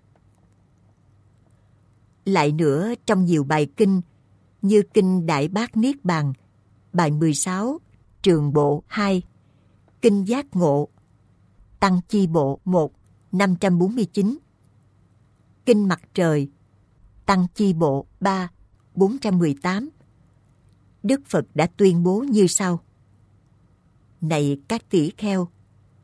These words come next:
do không giác ngộ, không thể nhập bốn pháp, như vậy phải chạy dài, phải luân chuyển trong một thời gian dài, đối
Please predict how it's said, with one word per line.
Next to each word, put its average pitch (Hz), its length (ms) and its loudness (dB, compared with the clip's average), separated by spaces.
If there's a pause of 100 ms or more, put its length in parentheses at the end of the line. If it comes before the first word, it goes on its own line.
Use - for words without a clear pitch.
(420)
do 202 320 0
không 196 280 0
giác 262 280 -4
ngộ, 143 340 0 (600)
không 190 220 0
thể 160 240 -2
nhập 208 220 0 (100)
bốn 208 300 0
pháp, 269 260 -6 (720)
như 220 260 2
vậy 147 340 -2
phải 185 180 0
chạy 147 320 -2
dài, 156 440 -2 (280)
phải 180 260 0
luân 196 300 2
chuyển 175 460 0
trong 190 160 0
một 147 180 -2
thời 160 220 0
gian 190 360 -2
dài, 147 300 -2 (680)
đối 202 240 4